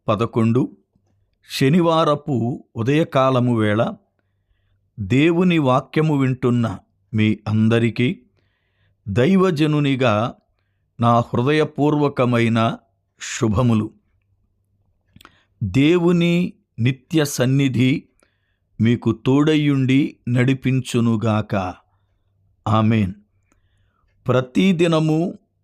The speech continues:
దేవుని వాక్యాన్ని వింటూ ఆయనలో ఎదగడానికి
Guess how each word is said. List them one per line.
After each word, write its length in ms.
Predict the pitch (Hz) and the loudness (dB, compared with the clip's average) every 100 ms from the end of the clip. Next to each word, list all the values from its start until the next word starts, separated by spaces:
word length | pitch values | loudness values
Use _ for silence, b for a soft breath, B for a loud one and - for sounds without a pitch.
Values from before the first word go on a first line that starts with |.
| - | -8
దేవుని 500 | 98 135 147 156 143 | -2 0 2 0 0
వాక్యాన్ని 680 | 127 113 - 131 127 123 117 | -2 -2 -2 -2 0 0 -2
వింటూ 440 | 107 101 123 123 - _ _ _ _ _ _ _ - | -2 -4 -2 -4 -6 _ _ _ _ _ _ _ -6
ఆయనలో 680 | 120 151 175 175 175 175 170 - | -2 0 0 0 -2 -2 -4 -4
ఎదగడానికి 1120 | 117 143 151 151 147 143 135 131 107 110 - | -4 -2 -2 0 0 -2 -6 -6 -4 -4 -8